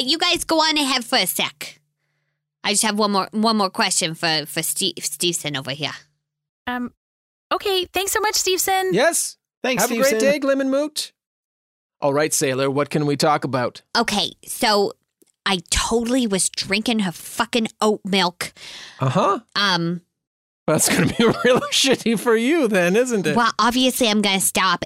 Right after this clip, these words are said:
Speaker 1: And
Speaker 3: Saw you took the quill, too. I think they got the stickers to stop you from getting
Speaker 1: Yes,
Speaker 3: them.
Speaker 1: obviously. Anyway, that's not the point.
Speaker 3: Okay.
Speaker 1: The point is, I want to, uh, make, uh, repercussions about it, you know?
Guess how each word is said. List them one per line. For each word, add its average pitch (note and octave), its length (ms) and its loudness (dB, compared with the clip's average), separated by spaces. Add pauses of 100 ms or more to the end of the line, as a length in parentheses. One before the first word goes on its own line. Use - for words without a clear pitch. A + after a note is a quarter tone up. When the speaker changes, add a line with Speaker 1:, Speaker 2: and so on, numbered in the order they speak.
Speaker 1:
And A3+ 220 2
Speaker 3:
Saw E3+ 140 4
you F#3 200 4
took - 260 0
the D3+ 100 0
quill, G#3 380 2
too. F3 440 2
I F#3 40 2
think E4+ 220 -2
they A3 100 2
got E3 200 0
the C#3 60 -4
stickers F3 420 0
to D3 100 -8
stop - 340 -2
you F#3+ 260 -2
from B2+ 180 -4
getting A2+ 300 -2
Speaker 1:
Yes, D4+ 260 2
Speaker 3:
them. - 100 -2
Speaker 1:
obviously. A#3+ 720 0 (340)
Anyway, A3+ 380 2
that's F3 240 -2
not G#3 140 -2
the G#3+ 80 -2
point. F#3+ 320 -4 (100)
Speaker 3:
Okay. D#3 160 0
Speaker 1:
The F3+ 60 2
point D4+ 260 0
is, D3+ 300 -4 (260)
I F3+ 160 2
want F3 280 0
to, F#3 300 2
uh, E3+ 240 0
make, F#3 640 -2
uh, F#3 640 2
repercussions A3 880 0
about D3 300 -2
it, - 220 -12
you G3+ 160 -4
know? A#3+ 260 0